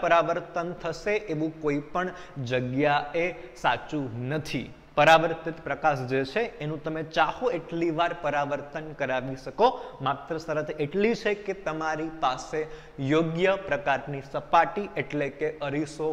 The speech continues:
હોવો જોઈએ. આમ આટલી આજે આપણે ચર્ચા કરી છે, એના પરથી, discussion પરથી એવું આપણે કહી શકીએ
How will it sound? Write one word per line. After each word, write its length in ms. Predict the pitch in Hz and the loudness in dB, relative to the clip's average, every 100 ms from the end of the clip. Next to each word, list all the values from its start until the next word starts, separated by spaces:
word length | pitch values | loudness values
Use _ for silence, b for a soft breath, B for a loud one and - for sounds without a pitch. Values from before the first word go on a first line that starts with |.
| 156 | -4
હોવો 280 | 113 113 196 240 143 104 | -8 -2 -2 -2 -8 -8
જોઈએ. 380 | 107 107 123 113 - B B 226 | -6 -4 -4 -4 -8 B B 6
આમ 180 | 220 123 - - - B B B B - | 8 6 -6 -12 -16 B B B B 0
આટલી 420 | 151 214 208 123 - 135 | 2 6 6 6 0 -2
આજે 200 | 139 147 | 4 4
આપણે 260 | 147 156 156 | 4 2 0
ચર્ચા 380 | 143 139 147 | 0 0 0
કરી 340 | 147 147 147 180 | 2 2 2 0
છે, 140 | 214 208 202 | 0 -4 0
એના 220 | 156 165 | 2 2
પરથી, 360 | 131 120 - 156 | 2 -2 -4 -4
discussion 460 | 151 - 165 165 160 | -4 -2 -2 -2 -2
પરથી 360 | 131 123 147 | -4 -2 0
એવું 180 | 160 170 | 4 6
આપણે 220 | 135 143 | 4 2
કહી 180 | - 202 | 4 4
શકીએ 380 | 185 131 - | 4 -2 -4